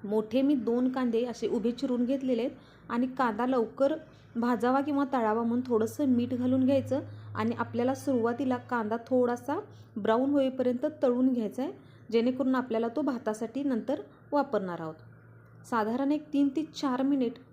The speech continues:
तरी लागतात. तीन ते चार मिनिटानंतर तुम्ही बघू शकताय कांदा आपला छान असा तळून झालेला आहे. आता याला आपण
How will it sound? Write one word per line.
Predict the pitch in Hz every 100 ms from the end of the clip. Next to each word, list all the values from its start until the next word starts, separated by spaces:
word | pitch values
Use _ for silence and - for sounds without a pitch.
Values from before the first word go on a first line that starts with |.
| -
तरी | 240 269
लागतात. | 262 214 - 208 208 - - -
तीन | 269
ते | 254 302
चार | - 285 233
मिनिटानंतर | 247 262 254 233 240 220 226 - - -
तुम्ही | 233 233
बघू | 233 226
शकताय | 233 262 254 226
कांदा | 233 214 208
आपला | 220 233 233
छान | 214 226
असा | 233 247 247
तळून | 233 220 226
झालेला | 240 247 220
आहे. | 214
आता | 208 208
याला | 226 214 202
आपण | 208 254